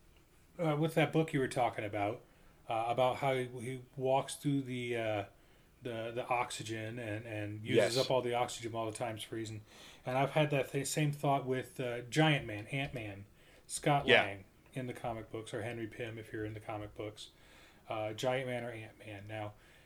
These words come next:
Speaker 1: when you, and somebody talked about this w-, right when the first Ant-Man movie came out, and I don't remember who it was, but, uh, when he shrinks,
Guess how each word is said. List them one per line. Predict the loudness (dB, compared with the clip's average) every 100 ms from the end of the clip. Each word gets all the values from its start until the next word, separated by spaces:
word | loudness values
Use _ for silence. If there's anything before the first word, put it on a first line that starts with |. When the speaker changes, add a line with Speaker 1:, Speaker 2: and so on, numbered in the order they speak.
| -16 -2
Speaker 1:
when | 2 2 0 0
you, | 4 6 6 6 2 -2 -10 _ _ _ _ 0
and | 2 4
somebody | 2 2 2 2 2
talked | 2 2 2
about | 0 2 0 -2
this | -6 -6
w-, | -8 -6
right | -2 -2 -2
when | -8 -8
the | -10
first | -6 -6 -4
Ant-Man | -6 -8 -8 -6
movie | -4 -4 -6
came | -6 -4 0
out, | 2 0 -4 -20 -20 -20 -10
and | -4
I |
don't | -2 -2
remember | -2 -4 -2
who | -2 -2
it |
was, | 0 0 0 -2
but, | -2 -4 -4 -12 -14 -14 -16 -20 -2
uh, | 4 4 4 2
when | 0 0 0 -2 -6 -10 _ _ -20 -20 -20 -20 -20 -20
he | -4 4 4 4
shrinks, | 2 0 2 2 4 4 2 -2 -4 -6